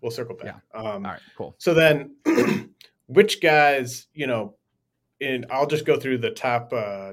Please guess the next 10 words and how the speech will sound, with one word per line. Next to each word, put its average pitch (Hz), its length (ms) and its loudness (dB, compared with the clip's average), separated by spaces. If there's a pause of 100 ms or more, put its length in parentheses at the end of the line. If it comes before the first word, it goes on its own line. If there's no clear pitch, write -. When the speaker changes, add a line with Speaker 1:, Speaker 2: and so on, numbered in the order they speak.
(280)
Speaker 1:
ten 127 300 -2
in 104 160 -4
my 107 240 -4
draft. 95 400 -10
It - 100 -12
went 104 200 -14
Corbin 131 360 -4
Carroll, 113 560 -2 (540)
Jordan, 127 540 -2 (200)
uh, 101 520 -10